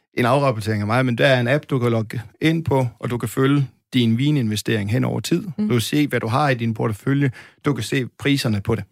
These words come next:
Speaker 2: Og nul komma femoghalvfjerds af?
Speaker 1: Beløbet.
Speaker 2: Som du betalte
Speaker 1: Ja.
Speaker 2: oprindeligt?
Speaker 1: Jeg er den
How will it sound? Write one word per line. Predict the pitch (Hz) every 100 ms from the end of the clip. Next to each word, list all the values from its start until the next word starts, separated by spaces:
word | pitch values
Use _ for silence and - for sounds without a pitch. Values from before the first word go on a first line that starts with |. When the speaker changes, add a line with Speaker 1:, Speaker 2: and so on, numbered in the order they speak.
| _ -
Speaker 2:
Og | - 226 220
nul | 247
komma | 240 226
femoghalvfjerds | 214 226 190 185 185 185 - -
af? | 190 185 - _ _ _ _ _ _ _ _
Speaker 1:
Beløbet. | 107 107 113 107 _ _ _ _ -
Speaker 2:
Som | - 196 185
du | 185
betalte | 180 170 120 113 170
Speaker 1:
Ja. |
Speaker 2:
oprindeligt? | 165 175 185 175 156 -
Speaker 1:
Jeg | 147 185 180 143
er | 120 120
den | 107 127 120